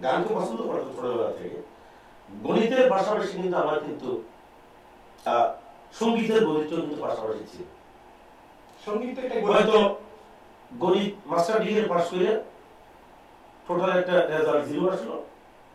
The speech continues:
Speaker 1: ওই জিরো থেকে আমি আমার বাউল গান শুরু করছি হিরো হওয়ার জন্য।
Speaker 2: যে কথা বলছেন যে পঁয়ত্রিশ বছর সাধনার পরে বললেন যে কোনো কিছুই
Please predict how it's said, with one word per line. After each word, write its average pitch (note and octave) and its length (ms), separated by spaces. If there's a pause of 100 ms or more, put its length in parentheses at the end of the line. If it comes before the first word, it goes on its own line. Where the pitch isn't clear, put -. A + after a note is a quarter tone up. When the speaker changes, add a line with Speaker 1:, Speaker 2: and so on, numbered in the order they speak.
(300)
Speaker 1:
ওই F#3+ 140
জিরো C4+ 280
থেকে B3+ 140
আমি F#3+ 220
আমার F3+ 120
বাউল B2+ 340
গান A#2 100
শুরু C#3+ 180
করছি B2 320
হিরো A#2+ 160
হওয়ার G2 220
জন্য। F2 280 (2000)
Speaker 2:
যে G3+ 140
কথা - 220
বলছেন G#3+ 240
যে G3 100
পঁয়ত্রিশ G3+ 440
বছর E3+ 380
সাধনার D#3+ 400
পরে F3 200
বললেন D#3 280
যে D3+ 280 (140)
কোনো D#3+ 200
কিছুই D3 400